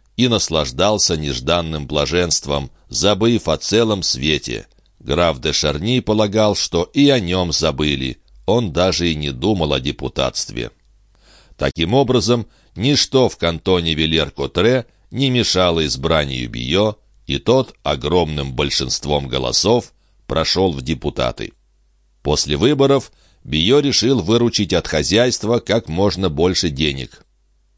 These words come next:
Год выдался урожайный. Фермер подсчитал долю землевладельцев и свою собственную, оставил зерно на семена, а также необходимое количество овса, сена и соломы на прокорм лошадям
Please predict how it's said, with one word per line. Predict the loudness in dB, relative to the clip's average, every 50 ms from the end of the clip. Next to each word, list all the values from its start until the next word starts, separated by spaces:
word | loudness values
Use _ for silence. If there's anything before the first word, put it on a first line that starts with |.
| _ _ -2
Год | 2 4 4 4 4 0
выдался | -2 0 2 2 2 2 0 0 0 0 0
урожайный. | 0 2 2 0 0 0 0 0 0 0 -2 -4 -6 -8 -8 -10 -14 _ _ _ _ _
Фермер | -4 0 2 2 4 2 2 2 0 0
подсчитал | 0 0 -2 -2 0 0 0 0 0 2 2 2 2 2
долю | 0 0 0 2 2 0 0
землевладельцев | 0 -2 -2 0 -2 -2 -2 0 -2 0 2 2 2 2 2 0 0 0 0 0 -2 _
и | -6 -4
свою | -4 -2 -2 -2 -2 -2 -2
собственную, | -2 0 2 2 0 0 -2 0 0 0 2 2 2 0 0 -2 -4 -10 -20 -12 -4 0
оставил | 2 2 2 2 2 2 2 2 2 0
зерно | 0 0 0 0 0 0 0 -2 0
на | 0 0
семена, | -2 -2 -2 -4 -4 -4 0 0 2 0 0 -2 -6 _ _ -4
а | -4 -2 0
также | 2 2 2 2 0 -2 -2
необходимое | 0 0 0 0 0 -2 -2 0 2 2 0 2 0 -2 0
количество | 0 0 0 0 0 -2 -2 -2 -2 -2 -2 -2 -2 -2
овса, | -2 0 0 2 2 4 2 2 0 -2 _
сена | -4 -2 0 2 2 2 0 0 0
и | 0 0
соломы | 0 2 2 2 2 2 0 0 -2 -2
на | -4 -2
прокорм | 0 0 0 0 0 0 -2 0 0 -2
лошадям | -4 -4 -4 -4 -4 -2 0 2 4 4 4 2 -2 -6